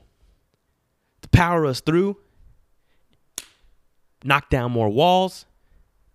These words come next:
defeat our enemies, which is not our each other. The enemy is Satan. But anyways, we wanna manifest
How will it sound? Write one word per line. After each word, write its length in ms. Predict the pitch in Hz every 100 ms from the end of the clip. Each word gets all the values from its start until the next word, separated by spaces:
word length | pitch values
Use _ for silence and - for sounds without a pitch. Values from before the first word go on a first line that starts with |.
| _ _ _
defeat 440 | - - 190 202 - -
our 140 | 101 -
enemies, 600 | 190 208 208 214 214 - _ _ - - _ _
which 260 | - 359 -
is 80 | 175
not 240 | 170 160 - _ _ _ _ -
our 80 | -
each 280 | 110 -
other. 360 | 127 104 110 - _ _ _ _ -
The 120 | -
enemy 440 | 170 127 101 113 _ - _ _ _ _ _ _ _ _ _ _ -
is 120 | -
Satan. 320 | - - - - _ _ _ _ -
But 140 | 110
anyways, 480 | 160 160 98 95 - _ _ _ _ _ _ _ _ _ _ _ _ _ -
we 100 | 107
wanna 200 | 107 101
manifest 720 | 107 139 - 139 - -